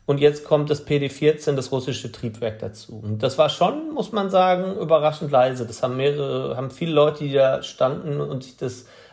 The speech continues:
angeschaut haben und die ein bisschen Ahnung haben, haben gesagt, das muss jetzt nicht hinter den Neos von, von Airbus verstecken oder so. Und was so hinter den Kulissen gesprochen wird, ähm, einerseits habe ich Lob gehört für, für die Flügel, die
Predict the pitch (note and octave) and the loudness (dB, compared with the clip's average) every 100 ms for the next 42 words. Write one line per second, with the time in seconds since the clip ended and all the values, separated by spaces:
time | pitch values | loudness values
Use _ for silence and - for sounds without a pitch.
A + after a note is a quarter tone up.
0 | - C#3 D3 - C#3+ C#3 C#3 C#3 B2+ C#3 | -6 -2 0 4 4 4 4 2 0 -4
1 | C3 C3 C3 B2+ C#3 C#3 C3 C3 B2+ C3 | -6 -4 -4 -2 0 2 2 0 -2 -4
2 | B2 B2 D3+ - - D3 - - C#3+ C#3+ | 0 2 2 0 -2 -2 -2 -6 -6 -4
3 | - C#3 - D3 D3 - D3 D#3 D3 D3 | 0 -2 0 -4 -4 -4 2 4 4 2
4 | C#3+ C#3 C#3+ D#3 - - C3+ C3+ C3+ - | -2 0 2 2 0 -4 -4 -2 -6 -12
5 | - - _ - C#3+ C#3 C#3+ - C#3+ - | -20 -20 _ -2 2 2 2 -2 0 2
6 | D3+ A2+ A2 G2+ F#2+ F#2+ E2+ F#2 _ - | 2 0 -4 -2 -4 -6 -10 -14 _ -4
7 | C3+ C3+ - D3+ C3 G#3 C#4+ A3+ G#3 G3+ | 0 4 2 2 2 2 4 4 4 2
8 | A3 G#3 G#3+ G3+ F3 - - D#3+ - F3 | 2 2 0 -2 -4 -4 2 2 2 -4
9 | D#3+ F3 F3+ F3 - - - D#3 D3+ D#3 | 0 4 4 4 -4 -8 2 4 4 0
10 | D3+ C#3+ C#3+ - _ _ - D3+ E3+ D#3 | -6 -6 -6 -8 _ _ -4 2 4 6
11 | D#3 D#3 C#3+ A#2 D3+ D#3+ A#3 - F3 F3 | 4 4 0 0 0 2 0 0 4 6
12 | F3+ F3+ - - F3 E3+ E3 E3 E3 F3 | 6 4 -4 -6 -2 2 4 6 4 0
13 | D#3+ D3 C#3+ D3 E3+ G3+ G#3+ F3+ E3+ D#3+ | -6 -4 -6 -6 -2 -2 0 -2 -2 -4
14 | D3+ | -6